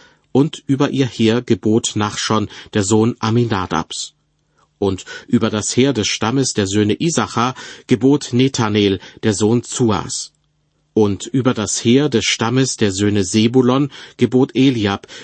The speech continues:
der Sohn Helons. Dann zerlegte man die Wohnung, also die Stiftshütte, und es brachen auf die Söhne Gershon und Merari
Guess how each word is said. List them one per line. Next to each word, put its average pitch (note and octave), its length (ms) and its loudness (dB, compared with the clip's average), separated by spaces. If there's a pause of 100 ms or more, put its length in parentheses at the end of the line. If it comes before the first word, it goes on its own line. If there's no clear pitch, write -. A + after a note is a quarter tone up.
(100)
der A#2 100 2
Sohn C3+ 260 4
Helons. A#2+ 680 0 (600)
Dann C3 300 -2 (200)
zerlegte A#2+ 480 0
man A2+ 180 -2
die G2 200 -2
Wohnung, B2+ 480 2 (260)
also F#2 240 -8
die F2+ 160 -10
Stiftshütte, C3+ 720 0 (340)
und C#3+ 220 2
es - 200 -4
brachen G#2+ 360 -2
auf B2 240 0
die G#2+ 140 -2
Söhne G#2 320 2
Gershon A#2+ 560 0
und A2 300 -2
Merari A2+ 680 0